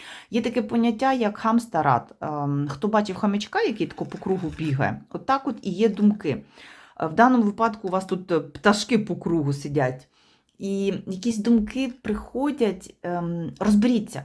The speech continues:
хто ви, що ви, де ви. Це якраз карта резонує з цією, з цією завищою ситуацією. Все у вас в голові, всі ваші радості, всі ваші проблеми, всі ваші плани.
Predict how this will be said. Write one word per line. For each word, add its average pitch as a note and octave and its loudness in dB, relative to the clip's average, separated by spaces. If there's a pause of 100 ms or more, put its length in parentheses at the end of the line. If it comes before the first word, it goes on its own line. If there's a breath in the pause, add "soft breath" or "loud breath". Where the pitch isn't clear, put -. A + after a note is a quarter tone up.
хто - -4
ви, A#3+ -4
що G3+ -2
ви, G3 -2
де D#3+ 0
ви. C#3 -2 (120)
Це A#3 -4
якраз C4 -2
карта C4 -6
резонує G#3 0
з F#3 -10
цією, B3 2
з - -12
цією A3 -2
завищою G#3+ 0
ситуацією. E3+ -2 (380 loud breath)
Все D4 0
у G#3 -2
вас G3+ 0
в G#3 -8
голові, F#3+ 0
всі - -6
ваші C#4+ 0
радості, G3 0
всі G#3+ -10
ваші A#3+ -2
проблеми, G#3 2
всі G#3 -8
ваші A#3+ -2
плани. G3+ 2